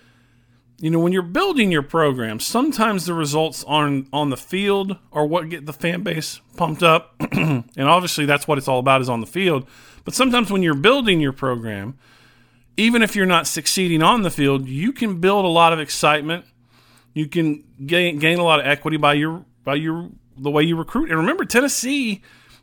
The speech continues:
early this spring was on fire. I mean, there were a couple weeks there over the, over the spring and, and maybe into the summer where we were talking about Tennessee recruiting. It felt like every day. It felt like it was a co-, a coordinated recruiting attack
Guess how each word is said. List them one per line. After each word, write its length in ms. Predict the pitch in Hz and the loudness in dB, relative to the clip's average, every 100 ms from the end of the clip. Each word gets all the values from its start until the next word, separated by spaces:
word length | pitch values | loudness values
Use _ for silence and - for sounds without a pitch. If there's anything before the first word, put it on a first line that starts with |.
| _ | _
early 300 | 175 285 294 | 0 2 4
this 140 | 202 180 | 2 0
spring 480 | - 226 262 220 175 | -2 0 2 2 0
was 160 | 151 | 0
on 200 | 147 123 | 0 -2
fire. 640 | - _ 262 220 160 92 - _ _ _ _ - | -6 _ 2 4 2 -2 -10 _ _ _ _ -4
I 80 | |
mean, 140 | 165 185 | 0 2
there 140 | 311 | 4
were 100 | 226 | 4
a 40 | 175 | 4
couple 420 | - 214 185 160 | 0 -2 -2 0
weeks 260 | 226 - | -2 -4
there 480 | 156 139 139 131 127 | 0 2 4 2 0
over 240 | 151 156 139 | -2 -2 -2
the, 80 | |
over 360 | 127 120 135 139 | -2 -2 -4 -4
the 100 | 117 | -6
spring 400 | - 185 202 190 | -8 -4 -2 -2
and, 140 | 147 | -4
and 120 | 135 143 | -4 -2
maybe 220 | 196 180 | 0 0
into 160 | 151 | -2
the 100 | 131 | -4
summer 460 | - 233 269 202 151 - - _ _ _ | -4 0 2 0 -2 -10 -20 _ _ _
where 200 | 180 165 | 0 2
we 120 | 160 294 | 2 0
were 120 | 392 | 0
talking 260 | 226 208 | 2 2
about 200 | 190 185 | 2 -2
Tennessee 340 | - 185 - 190 | 0 -2 0 -2
recruiting. 680 | 160 139 - 262 240 151 135 | -4 -6 -2 0 0 -2 -4
It 100 | 147 | -10
felt 300 | - 254 247 | 0 0 4
like 260 | 175 139 - | 2 0 -2
every 400 | 202 165 139 113 | -2 0 -2 0
day. 280 | 135 185 | 2 2
It 60 | 123 | 0
felt 140 | 226 | -4
like 140 | 247 226 | -4 -2
it 40 | |
was 120 | 165 | -2
a 60 | 139 | -4
co-, 240 | - - - | -6 -6 -6
a 60 | |
coordinated 720 | 135 - 208 294 226 220 196 | -8 -4 -2 -2 0 2 2
recruiting 500 | 170 147 - 240 226 | -2 -8 -4 -2 0
attack 500 | 160 - 139 131 - | -2 -2 0 0 -2